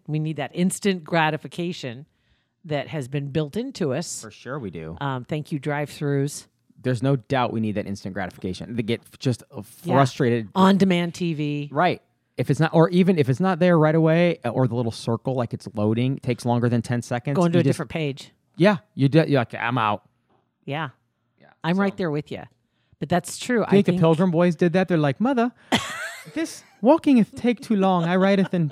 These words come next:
Speaker 2: Papa's wagon." And then, uh, when
Speaker 1: Yeah.
Speaker 2: they, the horses would run, they wanna ride on the horse 'cause the wagons were too slow.
Speaker 1: Yeah.
Speaker 2: I
Speaker 1: Yeah.
Speaker 2: don't know, man.
Speaker 1: They get the cars. Mm-hmm. Yeah. That's, it's just been a slow progression
Speaker 2: Mm-hmm.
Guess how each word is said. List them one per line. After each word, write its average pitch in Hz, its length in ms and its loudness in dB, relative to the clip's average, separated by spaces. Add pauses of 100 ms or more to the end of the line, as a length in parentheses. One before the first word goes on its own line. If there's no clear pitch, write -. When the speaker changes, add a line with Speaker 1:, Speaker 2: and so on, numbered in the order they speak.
Speaker 2:
Papa's 165 320 -4
wagon." 135 520 -2 (440)
And 139 240 2
then, 170 280 2
uh, 151 120 0
when 147 140 2
Speaker 1:
Yeah. 147 100 2
Speaker 2:
they, 143 120 0
the 120 140 -4
horses 120 340 -4
would 120 140 -4
run, 180 220 0
they 151 80 0
wanna 123 200 -2
ride 120 140 0
on 120 80 0
the 113 80 -2
horse 175 300 2
'cause 110 100 -8
the 113 80 -2
wagons 151 400 2
were 165 80 2
too 180 160 2
slow. 165 540 4
Speaker 1:
Yeah. 151 260 -8 (840)
Speaker 2:
I - 40 -8
Speaker 1:
Yeah. 185 240 2
Speaker 2:
don't - 80 0
know, 98 160 -2
man. 85 400 -14 (200)
Speaker 1:
They 175 120 -4
get 175 120 -2
the 185 60 -10
cars. 160 800 -4 (480)
Mm-hmm. 214 440 -4 (100)
Yeah. 185 420 -6 (300)
That's, 165 200 -4
it's 165 200 -8
just - 180 -8
been 165 100 -4
a 156 80 -4
slow 156 300 -8
progression 151 680 -12
Speaker 2:
Mm-hmm. 104 300 -2